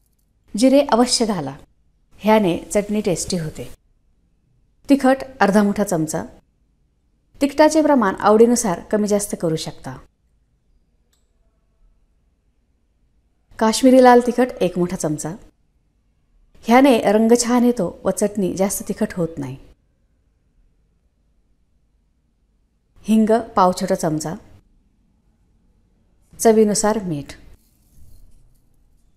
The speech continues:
आवडत असल्यास थोडेसे भाजलेले शेंगदाणे घालू शकता.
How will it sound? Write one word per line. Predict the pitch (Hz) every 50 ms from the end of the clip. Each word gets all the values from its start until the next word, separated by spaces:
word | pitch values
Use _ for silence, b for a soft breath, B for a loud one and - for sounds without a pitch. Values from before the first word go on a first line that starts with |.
| _ _ _ _ _ _ _ _ _ _ _ _ _ _ _ _ _ _ _ _ _ _ _ _ _ _ _ _ _ _ _ _ _ _ -
आवडत | - 233 247 262 285 277
असल्यास | 302 294 294 - 214 180 180 180 - - B B B B -
थोडेसे | - 220 202 202 214 214 214 - 240
भाजलेले | 208 214 202 202 190 208 220 226 220
शेंगदाणे | - 220 185 180 175 175 170 185
घालू | 170 170 147 147
शकता. | - - 131 - - -